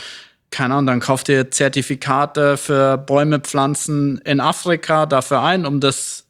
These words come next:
dann auszugleichen und gleichzeitig könnte das Unternehmen dann auch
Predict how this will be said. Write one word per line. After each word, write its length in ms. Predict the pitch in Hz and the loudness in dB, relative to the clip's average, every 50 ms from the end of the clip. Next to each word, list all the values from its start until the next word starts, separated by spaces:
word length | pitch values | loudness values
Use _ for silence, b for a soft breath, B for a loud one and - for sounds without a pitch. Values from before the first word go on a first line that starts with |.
| _ _ _ _ | _ _ _ _
dann 380 | - 120 120 120 123 117 - - _ - | 0 2 2 2 0 -2 -6 -14 _ 0
auszugleichen 1080 | 135 170 202 - - - _ - - 208 175 - 170 170 180 208 220 214 - - 196 175 | 2 2 2 0 -2 -10 _ -4 -2 -2 -2 0 0 0 2 2 -2 -4 -4 -4 -4 -4
und 180 | 165 160 151 | -4 -6 -2
gleichzeitig 500 | 160 160 160 190 - - 196 170 170 156 | 0 0 0 0 0 0 0 0 0 -2
könnte 260 | - 180 170 170 165 156 | -2 -4 -2 -2 0 0
das 160 | 156 156 - | -2 -2 -2
Unternehmen 500 | - 156 147 147 143 160 190 196 190 165 | -4 -2 0 0 0 0 0 0 0 0
dann 160 | 151 151 143 | 0 0 0
auch 260 | 123 147 165 175 - | 2 0 0 0 -2